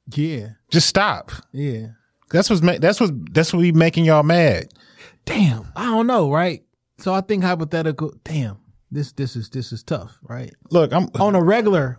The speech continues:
Speaker 1: on a one-to-one person, I'ma use the, the example that my pops did when he was on the pod about him and my mom. And I, this is the first time I heard that story, by the way. Uh, how they would just ask each other questions all the time,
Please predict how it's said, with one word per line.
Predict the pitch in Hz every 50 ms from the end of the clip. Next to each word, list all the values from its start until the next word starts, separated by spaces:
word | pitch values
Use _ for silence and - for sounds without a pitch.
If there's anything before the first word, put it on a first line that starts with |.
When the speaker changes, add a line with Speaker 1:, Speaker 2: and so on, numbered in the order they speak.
| -
Speaker 1:
on | - 160 160
a | 147 135
one-to-one | 135 151 185 214 214 - - 180 156 160 175 170 151 131 113 - _ _
person, | - - 147 135 123 117 - - - - - _ _ _ _ _ _ _ _ _ _ _ _ _ - 143
I'ma | 147 147 147 143
use | 143 143 143 139 127 131
the, | 131 123 123 104 82
the | 120 127 123 117 107 - 127 123
example | 120 110 113 131 131 127 120 123 123
that | 120 120 120
my | 117 117 117
pops | 113 - 151 151 135 120 110 -
did | 127 120 117 107 90 - -
when | - 120 117
he | 120 120
was | 120 117
on | 117 113 110
the | 110
pod | - - 156 156 139 120 110 - - _ _ _ _ _ _ _ _ -
about | 123 101 113
him | 120 127 123
and | 120 120
my | 117 113
mom. | 113 127 135 147 143 131 127 120 120 117 117 _ _ _ _ _ _ _ _ _ _ -
And | 127 127
I, | 131 131
this | 123 143 147
is | 139
the | 135 120
first | - 143 135 120
time | - 135 139 139
I | 139
heard | 139 113 131 131 120 113
that | 104 107
story, | - - 160 143 123 107
by | 104 104 107
the | 92 85
way. | 92 101 110 123 117 - _ _ - _ _ _ _ -
Uh, | 120 123 120 117 113 110 107 104 104 113 - -
how | 131 131
they | 135 139
would | 135 135 127
just | 120 127 120
ask | 110 135 139 131 117 - 139
each | 127 - 139
other | 127 110 117
questions | 107 - 147 135 117 107 - 117 113 110
all | - - 120 120 117
the | 113
time, | 107 - 127 117 107 - 92 - - _ -